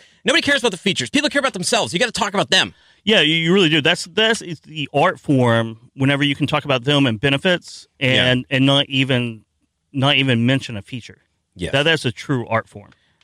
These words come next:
Speaker 1: True listening skills. That's how you figure that stuff out, too. Not
Speaker 2: Yeah.
Speaker 1: by telling a bunch of features, but by listening, say,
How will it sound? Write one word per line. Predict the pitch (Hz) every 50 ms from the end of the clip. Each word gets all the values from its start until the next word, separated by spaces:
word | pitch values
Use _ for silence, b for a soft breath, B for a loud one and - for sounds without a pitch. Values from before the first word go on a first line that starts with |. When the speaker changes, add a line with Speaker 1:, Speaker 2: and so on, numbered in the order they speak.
| _ _
Speaker 1:
True | - - 185 202
listening | 233 240 - 240 208 160
skills. | - - 151 117 -
That's | - 123 127 -
how | 135 139
you | 135 135 131 120
figure | - 135 127 131 131
that | 135 135 135
stuff | - - 143 -
out, | 180 208 185 -
too. | - 226 233 160
Not | 123 123 135 165 214 226
Speaker 2:
Yeah. | 160
Speaker 1:
by | 185 196 196
telling | - - 185 180 180 185
a | 185
bunch | 175 170 151 -
of | 151
features, | - 196 220 - 147 143 123
but | 151 151
by | - 151 147
listening, | 143 151 165 160 - - 156 151 151 147
say, | - - 147 143 143 139